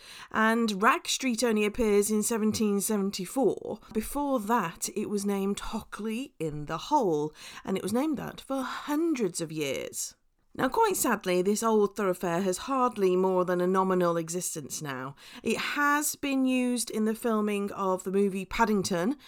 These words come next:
for a few seconds at least, but really not much else is there, other than the late Victorian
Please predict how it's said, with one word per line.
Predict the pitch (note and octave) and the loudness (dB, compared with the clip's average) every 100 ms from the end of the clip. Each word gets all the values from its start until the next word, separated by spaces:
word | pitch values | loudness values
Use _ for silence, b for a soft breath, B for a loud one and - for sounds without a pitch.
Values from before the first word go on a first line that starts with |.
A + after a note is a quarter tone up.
| B | B
for | A3+ | -2
a | F3 | -2
few | - G3 | -2 -4
seconds | - G#3+ - F#3+ E3+ D#3+ | -2 -4 -4 -4 -2 -4
at | F3+ F#3+ | -4 -2
least, | F3 D#3+ F3 - B B B | -2 -2 -6 -12 B B B
but | B3+ | -6
really | A3+ C#4 C#4+ C#4+ | -2 -2 -2 0
not | B3+ B3+ - | 0 0 -2
much | A3+ F3+ - - - | -2 -2 -2 -8 -6
else | E3+ D#3 - | -6 -4 -8
is | E3+ F3 | -8 -6
there, | G#3+ F3+ D#3+ D#3 - B | -4 -2 -4 -8 -12 B
other | G3+ G#3 A3+ | -8 -4 -4
than | G#3 F3+ E3+ E3+ | -2 0 0 -2
the | - F#3 - - | -2 -4 -6 -4
late | F#3+ G#3+ A3 | 0 2 0
Victorian | A3 - - G#3 F#3 F3+ E3+ D#3+ | -4 -6 0 2 4 2 2 0